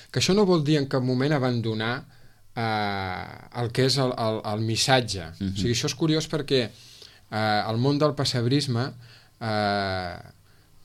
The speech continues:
Speaker 1: està canviant també, o sigui, el pessebrista, eh, cada vegada, mm, n'hi ha més que potser, eh, són, eh, aficionats al, al que els agrada fer pessebres, però ja no van més enllà d'això. Però sí que és veritat que encara es manté, eh,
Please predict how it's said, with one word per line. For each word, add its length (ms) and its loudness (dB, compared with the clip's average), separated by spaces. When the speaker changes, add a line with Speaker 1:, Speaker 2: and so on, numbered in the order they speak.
Speaker 1:
està 320 -2
canviant 560 0
també, 420 0
o 60 -6
sigui, 220 -8
el 100 -8
pessebrista, 680 -4
eh, 440 -14
cada 200 -2
vegada, 380 -2
mm, 480 -10
n'hi 120 0
ha 80 -2
més 200 -2
que 140 -2
potser, 500 0
eh, 120 -4
són, 360 -2
eh, 840 -6
aficionats 720 -4
al, 160 -6
al 220 -6
que 80 -8
els 140 -6
agrada 240 -2
fer 160 -6
pessebres, 480 -10
però 220 -8
ja 100 0
no 120 -2
van 260 -2
més 180 -6
enllà 360 -6
d'això. 440 -6
Però 120 -2
sí 100 2
que 60 6
és 100 2
veritat 240 2
que 80 0
encara 280 4
es 100 0
manté, 500 2
eh, 640 -2